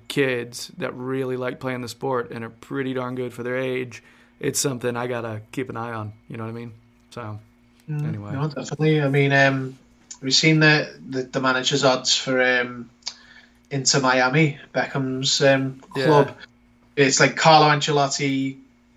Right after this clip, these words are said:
Speaker 2: David Moyes, <laughs> and someone else.
Speaker 1: <laughs> Yeah, I'll be, I'll be curious to what their, what their lineup looks like when they actually get started,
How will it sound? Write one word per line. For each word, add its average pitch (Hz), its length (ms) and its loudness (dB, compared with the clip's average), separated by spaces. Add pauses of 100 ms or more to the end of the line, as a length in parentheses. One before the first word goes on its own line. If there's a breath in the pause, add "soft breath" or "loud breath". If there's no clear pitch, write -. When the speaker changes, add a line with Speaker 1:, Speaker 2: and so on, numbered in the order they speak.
(120)
Speaker 2:
David 139 340 -2
Moyes, 127 760 0
<laughs> 196 240 2
and 165 120 2
someone 160 440 0
else. 135 260 0 (400)
Speaker 1:
<laughs> 180 1300 -4 (880 loud breath)
Yeah, - 340 -4
I'll 170 140 6
be, 185 240 0
I'll 170 140 4
be 165 100 -2
curious 127 380 -2
to 113 100 -8
what 113 160 -6
their, 110 260 -6 (300)
what 107 160 -12
their 107 340 -12
lineup 110 380 -10
looks 110 180 -14
like 110 280 -10
when 113 100 -8
they 110 160 -8
actually 110 220 -12
get 107 140 -8
started, 113 460 -6